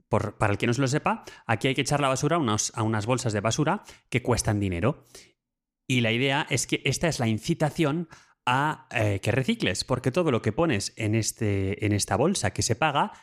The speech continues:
no se recicla, y todo lo que se recicla se pone en otros contenedores que no requieren de bolsa, que no son de pago. Entonces, por ejemplo, el cartón.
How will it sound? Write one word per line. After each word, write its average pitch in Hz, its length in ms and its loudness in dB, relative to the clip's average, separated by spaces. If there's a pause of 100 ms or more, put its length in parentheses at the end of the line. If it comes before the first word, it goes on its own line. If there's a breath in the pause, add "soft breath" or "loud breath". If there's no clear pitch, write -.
no 131 120 2
se - 100 0
recicla, 113 500 -2 (240 loud breath)
y 151 60 0
todo 139 180 2
lo 104 80 2
que - 120 -2
se 135 100 0
recicla 170 440 0
se - 120 -4
pone 110 240 0
en 90 100 -2
otros 104 240 0
contenedores 175 640 -2
que 135 200 -2
no 165 100 2
requieren 113 400 0
de 151 60 0
bolsa, 175 400 -2 (360 loud breath)
que 180 140 0
no 110 160 2
son 107 180 -2
de 90 120 -4
pago. 87 320 -6
Entonces, 113 460 0
por 117 120 -2
ejemplo, 104 400 -2 (800 loud breath)
el 120 140 0
cartón. 120 500 0